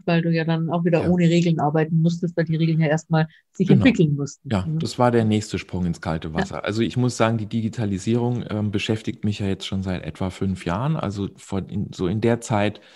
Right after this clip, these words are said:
Speaker 2: hat eine Kollegin von mir an, äh, mich mal so drauf hingewiesen, dass ich ja so gar nicht digital bin mit allem, was so auf meiner Website sich so tummelt. Und da habe ich dann mal angefangen, eben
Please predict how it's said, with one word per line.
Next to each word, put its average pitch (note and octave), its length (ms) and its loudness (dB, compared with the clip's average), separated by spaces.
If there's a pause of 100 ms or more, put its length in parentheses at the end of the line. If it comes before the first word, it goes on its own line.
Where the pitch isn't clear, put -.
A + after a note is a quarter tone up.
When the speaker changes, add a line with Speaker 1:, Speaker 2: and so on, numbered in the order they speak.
(420)
Speaker 2:
hat - 160 -8
eine A2 100 -4
Kollegin A2+ 480 2
von A#2+ 220 -2
mir A#2 320 0
an, A2+ 280 -2
äh, G#2+ 220 -2
mich A2 240 -2
mal G#2+ 180 0
so G#2+ 200 -2
drauf - 340 -4
hingewiesen, A#2 680 2
dass G2+ 200 -4
ich - 180 -14
ja F#2+ 200 -4
so G2 140 -10
gar G#2 240 2
nicht A#2 220 0
digital F2 540 -6
bin C#3+ 240 -2
mit A2+ 200 -6
allem, G2 320 -2
was F#2 160 -8
so F#2 100 -4
auf - 140 -6
meiner F2 260 -4
Website G#2+ 420 -6
sich - 160 -12
so A2+ 120 -10
tummelt. C#3 380 -4 (640)
Und G#2+ 180 -2
da G#2 80 6
habe A#2+ 160 4
ich A#2 100 -6
dann A2+ 160 0
mal G#2+ 160 0
angefangen, G#2+ 760 0
eben G2 480 -2